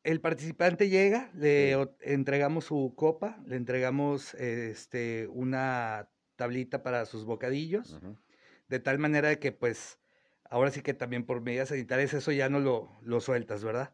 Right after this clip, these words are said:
Speaker 2: Sí.
Speaker 1: Eh, te vas a poder acercar a cada uno de los stands, tanto de bodegas o bien de restaurante.
Speaker 2: Ujú.
Speaker 1: Ahí te van a, a, bueno, te van a explicar en el caso de los vinos, pues, las distintas etiquetas que trae cada una de las bodegas.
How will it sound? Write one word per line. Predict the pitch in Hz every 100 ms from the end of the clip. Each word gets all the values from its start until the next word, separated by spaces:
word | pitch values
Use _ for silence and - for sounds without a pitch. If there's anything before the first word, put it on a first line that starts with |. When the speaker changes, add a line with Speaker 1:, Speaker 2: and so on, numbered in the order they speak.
| -
Speaker 2:
Sí. | 92 98 _
Speaker 1:
Eh, | - 131 131 131 123 _
te | 143
vas | 139 143
a | 127
poder | 156 151
acercar | 147 160 127 139 139
a |
cada | 139 139
uno | 139 143
de | 139
los | 123 117 -
stands, | 117 - 139 143 -
tanto | 127 117 117
de | 113
bodegas | 113 117 120 131 127
o |
bien | 117 113 120
de | 123 120 110 117
restaurante. | 123 117 143 143 190 - -
Speaker 2:
Ujú. | 82 73 80
Speaker 1:
Ahí | 120 120
te | 139
van | 131 127
a, | 131 123 117 113 107 - 113
a, | 110 _ -
bueno, | 151 131 -
te | - 120
van | 127
a |
explicar | 143 143 - 135 139
en | 135
el | 120
caso | 127 113 147
de |
los | 139 131
vinos, | 143 147 160 - _ _ _ _ -
pues, | 127
las | 131 127
distintas | 123 139 131 156
etiquetas | 143 123 131 131 139 -
que | 117
trae | 117 123 120 127 120 104
cada | - 123 123
una | 123 127
de | 120
las | 110 101 - -
bodegas. | 120 135 147 175